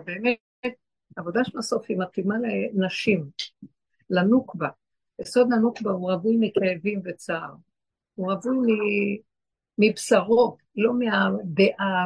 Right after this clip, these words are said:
וההשקפה והרעיון. ונכון שמשהו אחר יכול לקרות לאנשים, הן יכולות להיכנס, אה, לאיבוד בתוהו ובוהו, שבין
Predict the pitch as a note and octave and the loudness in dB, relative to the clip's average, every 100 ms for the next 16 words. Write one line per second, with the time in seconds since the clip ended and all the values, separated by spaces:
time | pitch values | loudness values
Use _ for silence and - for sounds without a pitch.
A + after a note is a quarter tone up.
0 | E3 F3 E3 - - - G3+ - A#3+ - | -2 -2 -2 -4 -4 -2 0 2 2 2
1 | E3+ E3+ D#3 D3 _ _ _ _ _ _ | 0 0 -2 -8 _ _ _ _ _ _
2 | - E3+ F#3 G3+ D#4+ E4 - G#3+ G3+ B3 | -4 0 2 2 2 0 2 2 4 2
3 | - - - B3+ C#4 - G3 F3+ - - | 2 -2 0 2 2 0 -4 -4 -6 -8
4 | E3+ - D#3+ E3 F#3 - D#3 - _ _ | -8 -8 -10 -10 -12 -8 -8 -10 _ _
5 | _ _ _ _ _ F#3+ F#3+ F3 F3+ G3 | _ _ _ _ _ -4 -2 -2 -4 0
6 | G#3 B3 - A#3+ A3+ G3+ G3 A3+ A3+ - | 0 0 0 -2 0 -2 0 -2 -2 -8
7 | - F3+ F3+ F3+ F3+ E3+ A3 F#3+ F3+ - | -6 -4 -2 -4 -4 -4 -6 -4 -8 -2
8 | A3+ A3 F#3 F3 D#3+ G#3+ D3+ D3+ - G#3+ | -2 -2 -4 -6 -4 -4 -4 -10 -20 -20
9 | _ _ - G3+ D3 G#3+ B3 | _ _ -4 -2 2 4 4